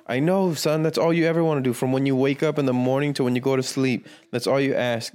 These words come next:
"Can I attack you? Can I attack you?" I always, I tell you most of the time, yes.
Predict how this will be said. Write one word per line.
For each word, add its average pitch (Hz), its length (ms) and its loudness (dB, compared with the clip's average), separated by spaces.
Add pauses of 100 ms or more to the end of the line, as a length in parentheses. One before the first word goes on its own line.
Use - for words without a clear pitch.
"Can 117 120 -4
I 117 60 0
attack 117 500 -2
you? 87 120 -2
Can 107 160 -6
I 107 60 0
attack 110 440 -4
you?" - 140 -8 (1040)
I 123 60 0
always, 165 240 -2
I 143 80 0
tell 175 220 0
you 170 120 0
most 143 240 0
of 123 100 0
the 113 60 -8
time, 123 180 -2
yes. 127 460 -4